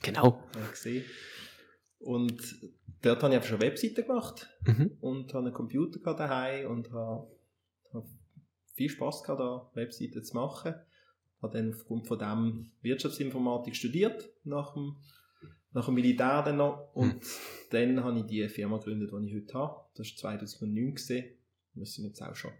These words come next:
Speaker 2: dreizehn Jahre.
Speaker 1: <laughs> Mhm. Ähm, das heisst, eben, du hast das auch studiert und bist dann selbstständig geworden.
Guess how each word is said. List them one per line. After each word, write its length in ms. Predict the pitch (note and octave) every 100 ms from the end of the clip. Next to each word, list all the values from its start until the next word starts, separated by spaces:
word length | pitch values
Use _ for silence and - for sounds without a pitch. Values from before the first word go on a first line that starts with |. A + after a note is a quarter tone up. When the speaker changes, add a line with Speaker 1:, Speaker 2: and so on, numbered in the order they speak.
| _ -
Speaker 2:
dreizehn 320 | A2 - G2+
Jahre. 200 | G2 G#2+ - _ -
Speaker 1:
<laughs> 340 | - - B2 -
Mhm. 340 | A2+ A2+ B2 - - - - - -
Ähm, 340 | G#2 G2+ G2+ A2+ - - _ - -
das 200 | A2+ A2+
heisst, 640 | G#2+ G#2 - - - -
eben, 180 | A2+ G#2
du 100 | G#2
hast 120 | G#2
das 140 | -
auch 140 | - A2+
studiert 640 | - - D#3 G#3 G#3 - - _ _ - - _ _ _ _ - _ _ _ _
und 200 | A#2 A2+
bist 160 | - -
dann 180 | - G#2+
selbstständig 400 | A2+ A#2+ A#2+ A#2
geworden. 360 | A2+ A#2 A#2